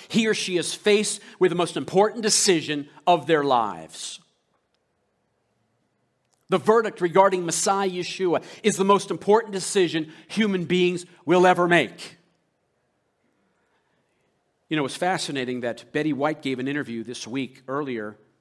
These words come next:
She was in great health. Two weeks away from her hundredth birthday, well, the Lord had other plans. Don't know if she knew him or not.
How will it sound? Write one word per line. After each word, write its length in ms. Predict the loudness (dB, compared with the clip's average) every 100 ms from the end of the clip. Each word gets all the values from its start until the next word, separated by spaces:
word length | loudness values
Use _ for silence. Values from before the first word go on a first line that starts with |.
| _
She 180 | -18 -14
was 140 | -12 -12
in 100 | -6
great 240 | -4 -4
health. 540 | -2 -4 -4 -14 -20 _ _ _ _ _ _ _ _ _ _ _ _ _
Two 120 | -8
weeks 200 | -4 -4
away 200 | -2 -2 -2
from 160 | -4
her 60 | -6
hundredth 360 | -6 -8 -6
birthday, 560 | -4 -4 -4 -10 -10 -14 _ _ _ _ _ _ _ _ _ _ _ _ _ _ _ _ _ _ _
well, 200 | -8 -6
the 60 | -4
Lord 200 | -4 -2
had 140 | -2
other 140 | -4
plans. 680 | -4 -4 -4 -6 -14 -18 -18 -20 _
Don't 180 | -12 -8
know 180 | -6 -6
if 80 |
she 140 | -8 -10
knew 180 | -8 -8
him 200 | -8 -8
or 60 |
not. 320 | -6 -6 -8